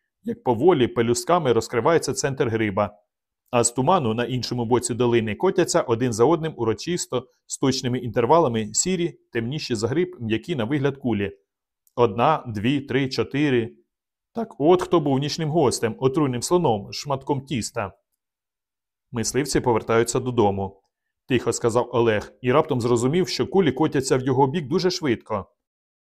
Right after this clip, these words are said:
Хлопець почав відступати, а кулі одна за другою вкотилися на поверхню гриба до центра. Ось перша куля впала в отвір поміж пелюсками,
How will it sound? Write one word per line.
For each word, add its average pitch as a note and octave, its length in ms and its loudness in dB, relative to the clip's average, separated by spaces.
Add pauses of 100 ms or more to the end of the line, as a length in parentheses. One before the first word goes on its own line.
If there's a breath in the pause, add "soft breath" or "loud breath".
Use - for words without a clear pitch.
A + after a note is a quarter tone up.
(200)
Хлопець E3+ 460 2
почав D#3 320 2
відступати, B2 800 2 (280 soft breath)
а B2+ 100 4
кулі F3+ 280 4
одна B2+ 320 4
за C3 120 6
другою A#2 380 4
вкотилися D#3+ 560 2
на A#2 100 0
поверхню C#3+ 420 -4
гриба B2 260 2
до C#3+ 140 2
центра. A2+ 500 -2 (540)
Ось F#3+ 220 4
перша D#3 360 0
куля D3 320 4
впала D#3 380 6
в A2 100 0
отвір C3+ 340 0
поміж C3 260 -2
пелюсками, C3 720 0